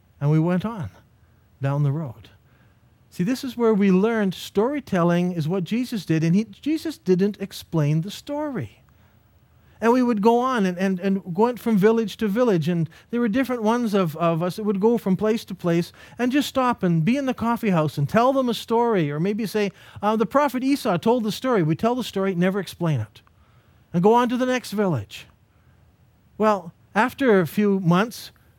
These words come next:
some of the guys went back through those villages again. And they were recognized. "Oh, you're the guy who told the story. What did that story mean? We've been wondering about it for a long time."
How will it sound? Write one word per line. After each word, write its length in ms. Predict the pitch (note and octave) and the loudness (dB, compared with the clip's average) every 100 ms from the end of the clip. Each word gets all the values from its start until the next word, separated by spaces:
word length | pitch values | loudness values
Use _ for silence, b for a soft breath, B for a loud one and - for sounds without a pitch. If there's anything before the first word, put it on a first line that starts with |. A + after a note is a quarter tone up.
| b _ | b _
some 220 | - G3 G3 | -4 0 2
of 80 | |
the 80 | F#3+ | 2
guys 320 | F#3 F3+ F3+ | 2 2 2
went 180 | F3+ F#3+ | -2 -2
back 280 | D#3+ G3 G#3 | 0 0 0
through 160 | A3+ G#3+ | -4 -2
those 180 | A3 | -2
villages 500 | F#3+ B3 C4+ G3+ F3 | 0 0 0 -2 -2
again. 300 | D#3 A#2+ A2+ - - _ b b b b b | -2 -4 -6 -10 -20 _ b b b b b
And 120 | G3+ | 2
they 80 | A3+ | 4
were 120 | B3+ | 2
recognized. 520 | B3+ C#4 C4+ A3+ F3+ G#3+ | 2 0 0 0 0 0
"Oh, 200 | D4 E4+ | 0 2
you're 240 | C4+ F4 | 2 2
the 80 | E4+ | 0
guy 260 | C#4 C#4 D4 | -2 2 2
who 100 | C#4+ | 2
told 260 | D4 D4+ | 2 0
the 80 | C4+ | -2
story. 480 | - D4+ D#4 D4 G#3 B B | -6 -4 -2 0 -2 B B
What 140 | - D#4+ | -4 -2
did 100 | E4 | 0
that 160 | C#4+ | -2
story 380 | - - C#4+ C#4+ | -2 -2 0 2
mean? 340 | C#4 D4+ C4 G3 | 0 0 2 2
We've 140 | C#4 | 0
been 180 | C#4 G#3 | 0 0
wondering 420 | A3 C4 A3+ F#3 | 0 0 0 0
about 300 | D#3 D3 C#3+ | 2 0 0
it 100 | D#3+ | -2
for 140 | D#3+ | -4
a 60 | F#3 | -4
long 260 | F#3+ G3+ F#3 | -2 -4 -6
time." 320 | B2+ G#2+ | -6 -8